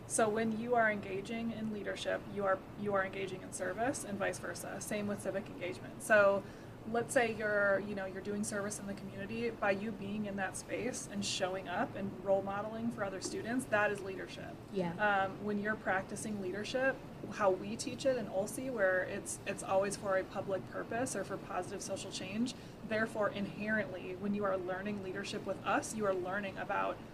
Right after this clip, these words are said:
Speaker 1: service, civic engagement, positive social change, how to make a difference. And so to olsi, I would say that we don't really see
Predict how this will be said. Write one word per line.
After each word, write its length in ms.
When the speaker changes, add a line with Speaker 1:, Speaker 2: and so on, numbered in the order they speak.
Speaker 1:
service, 520
civic 480
engagement, 480
positive 320
social 300
change, 280
how 80
to 180
make 240
a 60
difference. 680
And 160
so 280
to 320
olsi, 600
I 60
would 160
say 140
that 180
we 140
don't 200
really 240
see 560